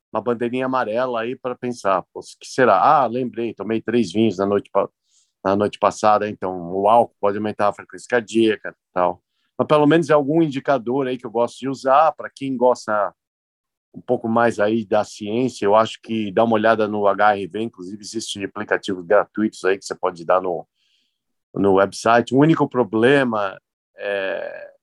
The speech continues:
que eu tenho com isso é que como o atleta tem que pegar isso todo dia de manhã quando acorda, você já viu, né? O atleta que já tá na correria, ter que lembrar todas as coisas que tem que fazer, então, infelizmente, eu não consigo ter um,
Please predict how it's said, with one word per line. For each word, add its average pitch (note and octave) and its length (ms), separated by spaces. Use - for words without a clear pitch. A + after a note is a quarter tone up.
que - 80
eu G#2 140
tenho B2 220
com G#2+ 180
isso C#3 280
é - 20
que - 140
como B2+ 240
o A#2+ 40
atleta A2 460
tem A2 100
que - 120
pegar G#2 360
isso G2+ 300
todo G#2 220
dia F#2 200
de F#2 100
manhã G2 220
quando F2 180
acorda, G2 540
você - 180
já G2 200
viu, F2+ 280
né? G2 260
O G#2 160
atleta G#2 720
que G2 100
já G2+ 180
tá B2 200
na B2+ 100
correria, G#2 680
ter G#2+ 180
que - 140
lembrar G2 340
todas G2+ 280
as - 40
coisas G2 200
que - 60
tem G2 100
que - 80
fazer, F2+ 300
então, A2 440
infelizmente, A#2 680
eu G#2+ 60
não A#2+ 140
consigo A#2 600
ter - 160
um, G#2 280